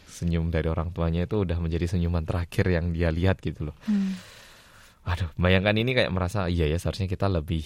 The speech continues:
Speaker 1: eh, mencintai orang tua kita lagi.
Speaker 2: Betul.
Speaker 1: Ada waktu itu bukan, bukannya nanti besok, eh, lain waktu, tapi seharusnya saat ini, eh, sebisa mungkin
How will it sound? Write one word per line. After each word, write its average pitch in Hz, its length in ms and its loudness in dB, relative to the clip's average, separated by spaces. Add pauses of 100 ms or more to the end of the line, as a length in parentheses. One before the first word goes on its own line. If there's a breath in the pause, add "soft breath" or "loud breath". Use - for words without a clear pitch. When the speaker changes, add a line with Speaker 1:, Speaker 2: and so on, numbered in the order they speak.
(120)
Speaker 1:
eh, - 520 -10 (520)
mencintai 98 480 4
orang 90 240 2
tua 85 160 0
kita - 240 -2
lagi. 82 320 0
Speaker 2:
Betul. 190 160 0
Speaker 1:
Ada 85 160 4
waktu 90 200 0 (120)
itu 110 80 0
bukan, 87 400 0
bukannya 80 400 2
nanti 85 320 2
besok, 82 480 0
eh, - 480 -6
lain 85 160 2
waktu, 82 320 0
tapi 87 240 -2
seharusnya 92 320 0
saat - 320 -4
ini, 90 640 4 (320 loud breath)
eh, 82 160 -12
sebisa 92 320 0
mungkin 87 240 2